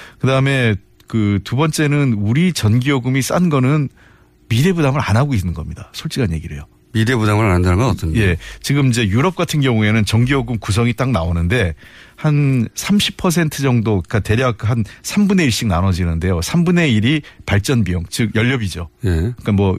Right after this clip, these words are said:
Speaker 1: 그
Speaker 2: 직접,
Speaker 1: 석유나
Speaker 2: 예.
Speaker 1: 석-, 석탄 비용이 들어가는 거고요.
Speaker 2: 직접 생산에 들어가는
Speaker 1: 그렇습니다.
Speaker 2: 비용은?
Speaker 1: 삼분의 일이, 예, 네트워크 비용이라고 그래서 송배전만 관련된 관-, 개통만 관리 비용이
Speaker 2: 예, 예.
Speaker 1: 있습니다.
Speaker 2: 전선도 세워야 되고 하니까.
Speaker 1: 예, 예.
Speaker 2: 예.
Speaker 1: 이게 이제 삼분의 일, 삼분의 일씩 들어가고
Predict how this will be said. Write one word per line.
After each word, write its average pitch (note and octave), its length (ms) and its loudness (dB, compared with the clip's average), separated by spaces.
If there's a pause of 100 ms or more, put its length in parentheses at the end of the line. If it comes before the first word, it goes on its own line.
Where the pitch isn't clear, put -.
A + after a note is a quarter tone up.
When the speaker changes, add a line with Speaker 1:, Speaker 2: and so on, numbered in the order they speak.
Speaker 1:
그 F2+ 340 0
Speaker 2:
직접, D3 200 0
Speaker 1:
석유나 C3 380 0
Speaker 2:
예. F2 220 2
Speaker 1:
석-, G2+ 220 -4
석탄 C#3+ 400 -2
비용이 G2 200 2
들어가는 E2+ 360 0
거고요. E2+ 340 -2
Speaker 2:
직접 A2+ 240 -2
생산에 C3+ 460 2
들어가는 F#2+ 360 2
Speaker 1:
그렇습니다. F2 380 2
Speaker 2:
비용은? F2 100 0
Speaker 1:
삼분의 F#3 400 2
일이, C#3 240 0 (300)
예, G2 140 2
네트워크 A#2+ 500 0
비용이라고 F#2 420 0
그래서 F2+ 280 0
송배전만 D3 760 0
관련된 F#2+ 420 2
관-, G2+ 300 0
개통만 A2 440 0
관리 F2 220 0
비용이 E2 200 0
Speaker 2:
예, F2 40 2
예. - 20 2
Speaker 1:
있습니다. D#2 440 0 (200)
Speaker 2:
전선도 A#2 400 0
세워야 A2 260 2
되고 F#2 180 2
하니까. G2+ 200 2
Speaker 1:
예, F2+ 160 2
예. F#2+ 60 2
Speaker 2:
예. E2 200 2
Speaker 1:
이게 C#3 160 2
이제 C3+ 120 0
삼분의 C#3+ 340 2
일, A#2+ 60 2
삼분의 A2+ 320 0
일씩 - 140 -2
들어가고 F2+ 500 0